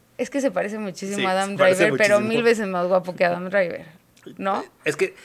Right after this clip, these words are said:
Speaker 2: tiene porte. Es ese,
Speaker 1: Esa
Speaker 2: ese
Speaker 1: es la
Speaker 2: tipo de
Speaker 1: descripción
Speaker 2: personas
Speaker 1: perfecta.
Speaker 2: que se ve effortless, pero con, con un porte padre.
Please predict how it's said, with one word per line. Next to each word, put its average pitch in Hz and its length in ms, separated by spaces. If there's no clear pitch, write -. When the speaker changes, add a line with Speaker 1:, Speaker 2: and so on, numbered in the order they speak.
Speaker 2:
tiene 185 400
porte. 156 420
Es 156 180
ese, 156 640
Speaker 1:
Esa 254 100
Speaker 2:
ese 311 160
Speaker 1:
es 320 100
la 247 100
Speaker 2:
tipo 202 120
de 196 80
Speaker 1:
descripción 226 420
Speaker 2:
personas 247 240
Speaker 1:
perfecta. - 340
Speaker 2:
que 127 760
se 143 160
ve 139 180
effortless, 160 800
pero 131 220
con, 123 200
con 123 200
un 135 100
porte 135 600
padre. 117 340